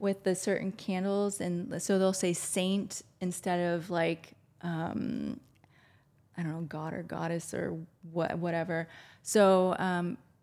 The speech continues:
it, there's a little bit of a mixture. So voodoo actually, I mean, it, it can be, it's more th-, lower realm, and there's different realms of energy and, um,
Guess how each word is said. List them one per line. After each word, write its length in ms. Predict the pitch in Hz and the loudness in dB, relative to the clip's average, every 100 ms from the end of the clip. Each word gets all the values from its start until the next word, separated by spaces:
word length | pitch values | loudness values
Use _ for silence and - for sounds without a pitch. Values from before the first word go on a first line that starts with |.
| _ _ _ - _ _ _ - | _ _ _ -20 _ _ _ -2
it, 160 | 190 - | -2 2
there's 260 | 190 175 | 2 4
a 40 | 185 | 2
little 180 | 190 190 | 2 4
bit 80 | |
of 100 | 185 | 2
a 80 | 165 | 2
mixture. 680 | 165 165 - - - - 73 - | 0 0 -2 -2 -2 0 -2 -2
So 460 | - 190 185 185 - | 2 4 6 2 -2
voodoo 400 | 185 240 359 269 | 0 2 4 4
actually, 560 | 185 185 - 202 180 - | 4 0 -2 -2 -2 0
I 40 | |
mean, 180 | 190 185 | 0 0
it, 220 | 180 208 - | 0 -2 2
it 180 | 214 - | 0 0
can 400 | 214 226 226 226 | 0 4 6 6
be, 380 | 226 226 220 - - - - - | 4 2 0 -4 -20 -20 -16 6
it's 240 | 226 226 247 | 6 8 6
more 380 | 240 240 240 - - _ _ _ _ _ _ _ _ _ | 6 6 4 -2 -20 _ _ _ _ _ _ _ _ _
th-, 120 | 185 - | -8 -2
lower 480 | 190 185 190 208 214 | 2 4 6 4 2
realm, 520 | 175 170 160 185 208 | 0 -2 -2 -2 -4
and 120 | 202 | -4
there's 180 | 180 170 | -4 -6
different 340 | 190 185 180 - | -8 -8 -8 -10
realms 720 | 170 165 165 180 208 - - - _ _ _ - | -10 -8 -8 -8 -10 -10 -14 -16 _ _ _ -8
of 200 | 180 - | -8 -6
energy 680 | 175 170 175 175 175 175 170 | -6 -4 -4 -4 -4 -4 -6
and, 440 | - 165 165 160 - | -10 -10 -12 -14 -6
um, 480 | 165 160 165 160 | -2 0 0 -2